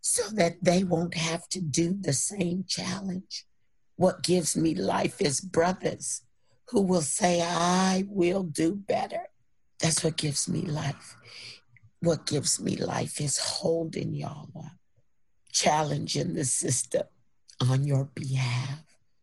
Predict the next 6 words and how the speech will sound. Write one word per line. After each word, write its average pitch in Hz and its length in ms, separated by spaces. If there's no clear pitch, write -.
walking 135 640
into 160 800
the 170 180
mouth 160 480
of 170 240
danger 196 680